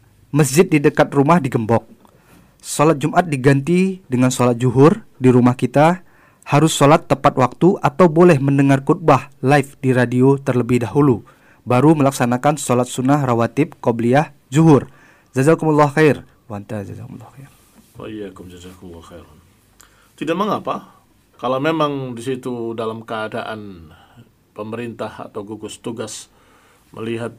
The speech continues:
Speaker 2: belum mengizinkan salat Jumat di masjid, yang berarti salat di rumah dengan diganti salat duhur, maka saat itu kita memiliki waktu Artinya memiliki waktu,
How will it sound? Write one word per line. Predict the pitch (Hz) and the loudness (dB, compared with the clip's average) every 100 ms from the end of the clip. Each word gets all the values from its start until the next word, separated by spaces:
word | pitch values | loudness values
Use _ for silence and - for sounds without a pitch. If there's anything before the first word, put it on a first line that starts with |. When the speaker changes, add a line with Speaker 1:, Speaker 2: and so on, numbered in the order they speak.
| _ | _
Speaker 2:
belum | 117 113 110 | -8 -8 -8
mengizinkan | 110 104 117 113 113 101 101 | -12 -10 -12 -12 -14 -14 -12
salat | 120 113 - | -10 -10 -12
Jumat | 113 - 110 _ | -14 -12 -16 _
di | 107 | -16
masjid, | 104 - 127 143 _ _ _ _ | -16 -14 -12 -12 _ _ _ _
yang | - 104 | -14 -12
berarti | 101 107 113 | -8 -8 -8
salat | - 107 101 | -12 -10 -10
di | 101 | -12
rumah | 101 117 113 110 | -12 -10 -10 -12
dengan | - 110 104 104 110 _ 101 | -16 -16 -14 -16 -18 _ -16
diganti | 101 110 110 110 | -12 -12 -12 -16
salat | 104 98 - | -12 -14 -10
duhur, | 127 113 170 202 _ _ _ _ _ _ - | -10 -4 -6 -6 _ _ _ _ _ _ -6
maka | 165 202 | -6 -4
saat | 190 170 170 | -4 -4 -4
itu | 190 | -8
kita | 208 147 196 | -8 -8 -6
memiliki | 180 147 135 139 156 | -6 -6 -8 -6 -4
waktu | 151 - - 110 _ _ _ _ - _ _ _ _ _ _ - | -4 -10 -20 -20 _ _ _ _ -20 _ _ _ _ _ _ -20
Artinya | 101 113 135 151 | -16 -10 -6 -6
memiliki | 143 117 113 123 | -6 -8 -10 -8
waktu, | 110 - _ 170 196 | -10 -12 _ -6 -6